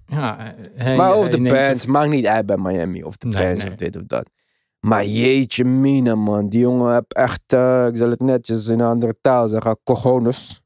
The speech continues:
Speaker 2: Of, eh,
Speaker 1: <laughs>
Speaker 2: hoe je het ook uitspreekt.
Speaker 1: Ja.
Speaker 2: Maar Jesus.
Speaker 1: Ja, ja, ja, hij, hij verbaast me. Hij is niet zomaar een shooter of, of iemand die, hij kan creëren. Hij heeft, ja,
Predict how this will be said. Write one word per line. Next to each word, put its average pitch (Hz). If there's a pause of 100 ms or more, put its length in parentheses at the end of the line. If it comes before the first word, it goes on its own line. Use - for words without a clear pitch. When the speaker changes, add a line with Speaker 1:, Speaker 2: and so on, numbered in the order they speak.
Speaker 2:
Of, -
eh, 104
Speaker 1:
<laughs> 104
Speaker 2:
hoe 113
je 120
het 117
ook 110
uitspreekt. 110 (340)
Speaker 1:
Ja. 98
Speaker 2:
Maar 107 (680)
Jesus. 135 (880)
Speaker 1:
Ja, 107 (100)
ja, 131 (160)
ja, 165
hij, 123
hij 123
verbaast 143
me. 120
Hij 117
is 113
niet 143
zomaar 143
een 139
shooter 139
of, 120
of 120
iemand 123
die, 120
hij 104
kan 113
creëren. 123
Hij 117
heeft, - (480)
ja, 113